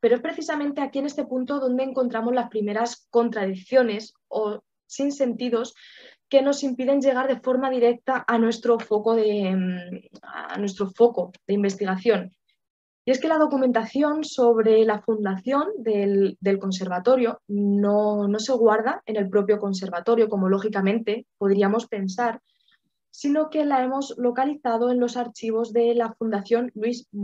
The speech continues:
Luis Mu-, Luis Muñoz Marín, en los fondos de fomento, ya que el conservatorio se creó bajo la sombrilla de la Compañía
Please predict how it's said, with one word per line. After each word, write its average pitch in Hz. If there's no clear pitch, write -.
Luis 240
Mu-, 226
Luis 247
Muñoz 214
Marín, 190
en 208
los 208
fondos 226
de 240
fomento, 220
ya 226
que 269
el 262
conservatorio 269
se 277
creó 254
bajo 226
la 240
sombrilla 220
de 220
la 247
Compañía 196